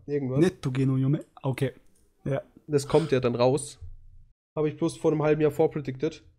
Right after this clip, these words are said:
Speaker 2: Mhm.
Speaker 1: Bin gut.
Speaker 2: <laughs>
Speaker 1: Bloß schade, dass es ein schlechter Manga ist.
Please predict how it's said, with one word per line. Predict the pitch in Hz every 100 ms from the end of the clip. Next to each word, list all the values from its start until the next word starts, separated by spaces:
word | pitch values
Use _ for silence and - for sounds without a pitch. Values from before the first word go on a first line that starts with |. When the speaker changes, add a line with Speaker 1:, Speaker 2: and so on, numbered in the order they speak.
| _
Speaker 2:
Mhm. | - 139 135 120 - _
Speaker 1:
Bin | - 143
gut. | 151 165 - - - _ -
Speaker 2:
<laughs> | - - - - - - - - _ - - - -
Speaker 1:
Bloß | 175
schade, | - 170 165
dass | 147
es |
ein | 139
schlechter | 165 - 156
Manga | 147 151
ist. | 127 135 -